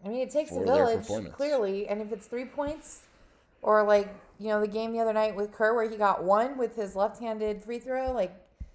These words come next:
Speaker 1: it is true team basketball. It, you know, like, this is not just, like, one person shining.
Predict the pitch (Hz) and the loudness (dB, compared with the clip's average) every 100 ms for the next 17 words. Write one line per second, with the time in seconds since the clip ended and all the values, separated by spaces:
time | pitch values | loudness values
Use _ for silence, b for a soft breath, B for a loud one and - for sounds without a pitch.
0 | b b _ _ - _ 233 277 226 - | b b _ _ -18 _ 4 4 -2 -10
1 | - - 254 254 254 247 247 - 247 220 | -14 -10 -8 -6 -6 -8 -14 -12 -10 -2
2 | 214 202 - 175 151 69 165 - 170 - | -2 -2 -6 -6 -6 -6 -12 -10 -10 -10
3 | - 214 202 196 190 208 220 202 208 202 | -10 -2 0 0 -2 -4 -4 -2 0 0
4 | 214 208 196 190 190 196 214 202 190 185 | -6 -4 -4 -2 -6 -4 -8 -8 -10 -8
5 | 190 185 175 170 | -8 -8 -10 -12